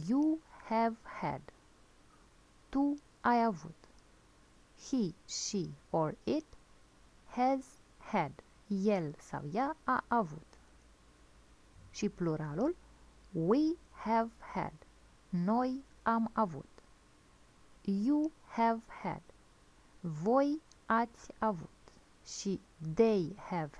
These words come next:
had înseamnă ei sau ele au avut. Haideți să repetăm. I have had.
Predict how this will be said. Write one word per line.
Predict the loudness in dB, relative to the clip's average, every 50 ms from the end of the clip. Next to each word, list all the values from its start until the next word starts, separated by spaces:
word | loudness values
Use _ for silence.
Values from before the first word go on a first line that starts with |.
| -8
had | -4 -4 -2 -2 -4 -6 -12 -20 -20 -20 -20 -20 -20 -20 -20 -20 -20 -20 -14 -6
înseamnă | -4 -4 -2 -2 -4 -4 -4 -6 -4 -4 0 2
ei | 2 2 2 0 -4 -10
sau | -14 -12 -8 -6 -6 -4 -2
ele | 0 0 0 0 -2 -2 -4 -8 -12 -20 -20 -20 -14 -2
au | 0 2 2 2 0 -2 -6 -6 -2
avut. | 0 0 0 0 -2 -12 -20 -20 -20 -20 -20 -20 -20 -20 -20 -20 -20 -20 -20 -20 -20 _ -20 -20 -20 -20 -20 -20 -20 -20 -14 -2
Haideți | 2 2 2 2 0 -4
să | -4 -6
repetăm. | -6 -6 -10 -14 -14 -14 -18 -18 -20 -20 -20 -20 -20 -20 -20 -20 -20 -20 -20 -20 -20 -20 -20 -20 -20 -20 -20 -20 -20 -20 -20 -20 -10 2 6
I | 6 6 6 4 2 -2 -6 -10 -14 -20 -10 -2
have | 0 0 0 0 -2 -8 -18 -18 -12 -8
had. | -8 -8 -8